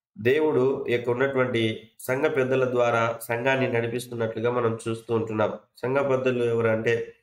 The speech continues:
భక్తిపరులైనటువంటి నాయకులు లేనటువంటి సంఘము అంతరించిపోవచ్చున్నటువంటి, అదే రీతిగా అపాయంలో ఉన్నటువంటి సంఘంగా చెప్పవచ్చు. So, must and should ఏంటంటే, సంఘంలో సంఘ పెద్దలు చాలా ప్రాముఖ్యమైనటువంటి వారుగా ఉండాలి.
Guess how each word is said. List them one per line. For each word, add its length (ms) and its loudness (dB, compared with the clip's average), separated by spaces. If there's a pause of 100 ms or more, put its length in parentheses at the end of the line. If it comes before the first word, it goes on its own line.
(160)
భక్తిపరులైనటువంటి 1300 0
నాయకులు 540 2
లేనటువంటి 600 2
సంఘము 720 -2
అంతరించిపోవచ్చున్నటువంటి, 1300 -2 (320)
అదే 180 2
రీతిగా 400 0
అపాయంలో 300 2
ఉన్నటువంటి 440 0
సంఘంగా 480 0
చెప్పవచ్చు. 760 -2 (420)
So, 360 2
must 240 0
and 100 0
should 180 -2
ఏంటంటే, 640 2
సంఘంలో 520 2
సంఘ 200 2
పెద్దలు 400 0
చాలా 360 0
ప్రాముఖ్యమైనటువంటి 1200 0
వారుగా 680 2
ఉండాలి. 520 0